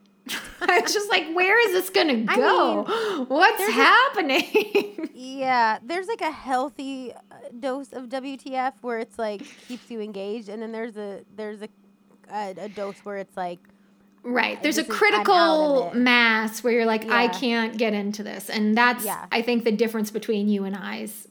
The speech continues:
Speaker 1: take
Speaker 2: Yes.
Speaker 1: on it.
Speaker 2: Yes.
Speaker 1: Um, in terms of eye rolls, boy, oh boy. Um,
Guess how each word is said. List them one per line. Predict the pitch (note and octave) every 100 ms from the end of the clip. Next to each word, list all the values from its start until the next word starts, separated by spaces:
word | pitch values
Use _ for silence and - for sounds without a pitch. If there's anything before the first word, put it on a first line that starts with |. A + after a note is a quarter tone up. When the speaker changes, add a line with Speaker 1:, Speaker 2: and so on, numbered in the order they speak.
| _ -
Speaker 1:
take | A3
Speaker 2:
Yes. | G3 F3+ G3 - _
Speaker 1:
on | - A3+ A3
it. | - -
Speaker 2:
Yes. | A3 G#3 F3+ G3+ G#3+ G#3+ _ - -
Speaker 1:
Um, | B3+ A#3 A#3 A3+ A3 A3 A3+ - _
in | C#4+ C4+
terms | C4+ G#4 G4+
of | D4
eye | A#3 B3+
rolls, | B3 G#3+ G#3+ F#3+ F#3+ - _ _ _ _
boy, | - G#3+ G#3
oh | F#3+
boy. | G#3+ A3 A3 G#3 G#3 - - - - -
Um, | B3+ B3 A#3+ A3+ A3+ A3+ A3+